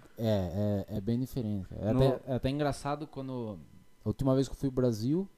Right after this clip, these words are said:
Speaker 1: eu já tava aqui acho que dois anos. Aí eu fui, fiquei um mês lá e eu parava nos pares do, lá da minha
Speaker 2: <laughs>
Speaker 1: cidade. E a galera ficava brava comigo, velho. A-, até meu, meu pai falou
Speaker 2: O que você tá fazendo,
Speaker 1: É.
Speaker 2: mano?
Speaker 1: Falei, "Velho,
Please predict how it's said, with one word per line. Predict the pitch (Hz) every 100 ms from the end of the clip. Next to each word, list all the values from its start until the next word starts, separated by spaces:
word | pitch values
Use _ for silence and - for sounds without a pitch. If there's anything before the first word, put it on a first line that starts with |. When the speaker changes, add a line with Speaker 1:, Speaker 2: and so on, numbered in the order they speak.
| -
Speaker 1:
eu | -
já | 104 117
tava | 123 123 127
aqui | - 127
acho | 123
que | - 131
dois | 110 117 135 120
anos. | 104 95 87 - -
Aí | 98 113
eu | 120
fui, | - 135 165 185 -
fiquei | - 147
um | 156
mês | 143 151 156
lá | 131 135 175 - - - -
e | 120
eu | 131
parava | - 156 190 170 196
nos | 214 180
pares | - 131 123 117
do, | 110 120 92
lá | 120 120
da | 123
minha | 123
Speaker 2:
<laughs> |
Speaker 1:
cidade. | 117 120 113 104 90 - - - - -
E | 156
a | 156
galera | 147 143
ficava | 139 156 190
brava | 202 208 220
comigo, | 214 214 214
velho. | 214 147 95 85 247 - - - 220 190 220 220 -
A-, |
até | 127 147
meu, | 180 185 -
meu | 160
pai | 160 151 180
falou | - 165 165 175
Speaker 2:
O | 143 - - - - - -
que | -
você | 269
tá | 294
fazendo, | 262 208 220 -
Speaker 1:
É. | 160
Speaker 2:
mano? | 160 - - - -
Speaker 1:
Falei, | - 120
"Velho, | 117 131 120 87